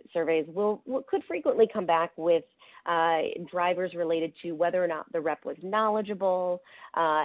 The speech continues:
and then, uh, K P Is such as first call resolution are often measured. If we also had a voice of employee, uh, survey that was done,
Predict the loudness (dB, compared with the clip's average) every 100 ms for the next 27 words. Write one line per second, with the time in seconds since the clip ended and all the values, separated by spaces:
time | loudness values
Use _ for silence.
0 | 0 0 0 0 -2 -2 -4 -6 -8 -8
1 | -10 -6 -6 -4 -2 0 0 -4 -6 -8
2 | -6 -6 -2 -2 -2 -2 -4 -6 -6 -6
3 | -6 -4 -6 -8 -10 -10 -12 -16 -18 _
4 | -20 -20 -20 -20 -20 _ _ 4 4 4
5 | -2 -2 0 2 2 2 0 -2 -2 -4
6 | -4 -4 -4 -2 -2 -2 -4 -4 -4 0
7 | 2 2 0 -4 -6 -8 -6 -6 -6 -8
8 | -14 -6 -4 0 0 0 0 -2 -2 0
9 | 0 2 0 -2